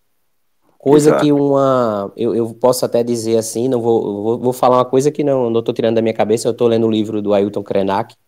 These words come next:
Speaker 1: que é um indígena,
Speaker 2: Sei.
Speaker 1: e, e me parece que o, o, numa sociedade indígena,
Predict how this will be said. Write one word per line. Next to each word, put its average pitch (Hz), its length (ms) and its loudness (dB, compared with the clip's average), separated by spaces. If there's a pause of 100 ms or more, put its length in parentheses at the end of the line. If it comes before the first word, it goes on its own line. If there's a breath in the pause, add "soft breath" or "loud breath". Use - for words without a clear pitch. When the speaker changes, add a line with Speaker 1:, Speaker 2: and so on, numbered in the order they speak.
Speaker 1:
que 104 80 -4
é - 40 0
um 98 60 -2
indígena, 104 460 -6 (760 soft breath)
Speaker 2:
Sei. 107 320 6
Speaker 1:
e, 117 320 2 (280)
e 117 260 -2
me 123 80 4
parece 139 420 4
que 151 160 -2
o, 160 60 4
o, 156 720 2 (160)
numa 143 180 6
sociedade 139 560 4
indígena, 110 520 -2